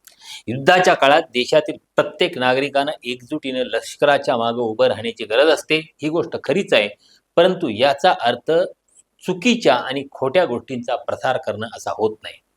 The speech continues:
खोट्या बातम्या, खोटे व्हिडिओ, खोटे फोटो पसरवून लोकांच्या मनात भीती निर्माण करण्याचं काम केलं जातंय, तसे प्रयत्न केले जात आहेत. देशासाठीच्या अत्यंत गंभीर परिस्थितीमध्ये अत्यंत बेजबाबदार वर्तन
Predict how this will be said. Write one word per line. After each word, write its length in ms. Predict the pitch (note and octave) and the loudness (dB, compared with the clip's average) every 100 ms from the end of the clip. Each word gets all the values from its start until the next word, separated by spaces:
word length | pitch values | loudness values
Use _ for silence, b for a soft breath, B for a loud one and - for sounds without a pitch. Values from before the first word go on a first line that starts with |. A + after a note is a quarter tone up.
| _ b b _ | _ b b _
खोट्या 280 | A#2+ B2+ A2 | 2 4 6
बातम्या, 500 | A#2 - C#3 D3+ D3 | 4 4 -2 0 -2
खोटे 220 | A#2+ A2+ F#2+ | -6 -6 -4
व्हिडिओ, 440 | A2 C#3 D3 D3+ _ | -2 2 4 4 _
खोटे 200 | G#2+ G#2+ | -2 -2
फोटो 500 | - C#3+ D3 G3+ C3 | 0 2 4 4 4
पसरवून 400 | A#2 A#2 B2+ C3+ | 0 0 -4 -4
लोकांच्या 500 | A2 A#2 D3+ D#3 B2 | -4 0 0 0 -6
मनात 280 | G#2 G#2+ C#3 _ b b _ | -4 -4 -6 _ b b _
भीती 440 | - - F3 F3 G#3+ | -4 2 2 4 2
निर्माण 360 | C3 B2 B2+ | 2 2 -2
करण्याचं 440 | B2 A#2 A2+ A2 A2 _ _ _ - | 0 -2 -2 -4 -8 _ _ _ -2
काम 300 | A2 C3+ B2+ | 2 2 0
केलं 240 | B2 B2 | 0 0
जातंय, 340 | A#2 A2+ C#3 C#3+ | 0 -2 -4 -4
तसे 200 | A2 - - | -8 -8 -4
प्रयत्न 340 | A2+ A#2+ A#2+ G#2+ | 0 0 0 -12
केले 260 | F2 F#2+ | -10 -10
जात 160 | E2+ E2+ - | -8 -10 -12
आहेत. 100 | D#2 _ _ b b _ | -20 _ _ b b _
देशासाठीच्या 840 | F#2 C3+ C3+ D#3 A#2 G#2+ A#2+ B2 | -2 -2 2 2 2 -4 -8 -2
अत्यंत 380 | B2 - A#2 G#2 | -2 -2 -6 -4
गंभीर 420 | G2+ A2 B2+ E3+ | -6 -6 -2 -2
परिस्थितीमध्ये 920 | F3 C#3 C3+ - C#3+ D3 - D3+ E3 E3 b b b | 0 -2 -2 -6 -6 -6 -2 2 2 -2 b b b
अत्यंत 680 | C#3 - - B3 B3 A#3 A3 | -4 0 4 4 4 4 2
बेजबाबदार 840 | - E3 G3 E3 D#3 D#3 D3 D3 | 2 4 4 4 4 2 4 4
वर्तन 340 | C3 C3 C3+ | 4 2 -2